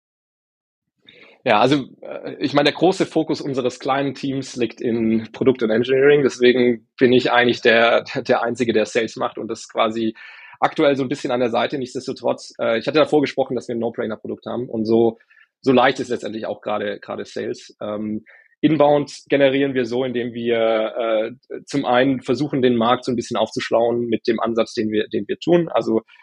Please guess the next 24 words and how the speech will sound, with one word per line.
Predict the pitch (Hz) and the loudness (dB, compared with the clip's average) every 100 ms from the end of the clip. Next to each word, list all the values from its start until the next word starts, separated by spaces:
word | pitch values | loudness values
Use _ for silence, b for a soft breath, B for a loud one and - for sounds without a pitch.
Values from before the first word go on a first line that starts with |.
| b | b
ob | - | 0
das | - 123 | 2 2
jetzt | 123 - | 2 0
mit | - | 0
Content | 117 117 - | 0 2 -2
ist, | 120 - | -2 -4
ob | - | -8
das | - | -8
jetzt, | - - | -10 -8
äh, | - | -2
auf, | 107 - 107 _ | 0 2 -2 _
auf | - 110 | -10 -6
Social | 117 - 110 | -6 -2 0
Media | 117 120 | 2 2
ist | 117 - 127 | 2 -4 0
oder | 123 | 2
eben | 117 113 | 2 0
auch | 113 110 | -2 -4
über, | 117 113 110 - b b b b | -4 -2 -2 -4 b b b b
über | 127 131 | 0 2
Podcasts | - - 143 123 | 2 2 0 0
wie | 127 | -6
diesen | 120 135 113 | -8 -8 -6
hier, | 113 127 165 | -4 -4 -6